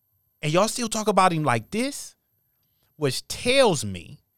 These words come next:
that y'all had placed this man on a pedestal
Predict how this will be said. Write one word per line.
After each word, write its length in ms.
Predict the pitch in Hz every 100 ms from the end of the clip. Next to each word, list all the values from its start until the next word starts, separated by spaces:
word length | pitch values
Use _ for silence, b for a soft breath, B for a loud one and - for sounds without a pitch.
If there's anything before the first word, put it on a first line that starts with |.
| _ _ -
that 220 | 131 -
y'all 180 | 156 190
had 280 | 185 151 -
placed 340 | - 170 170
this 160 | 156 143
man 260 | 151 135 120
on 140 | 110
a 60 | 104
pedestal 720 | - - 196 113 - 85 -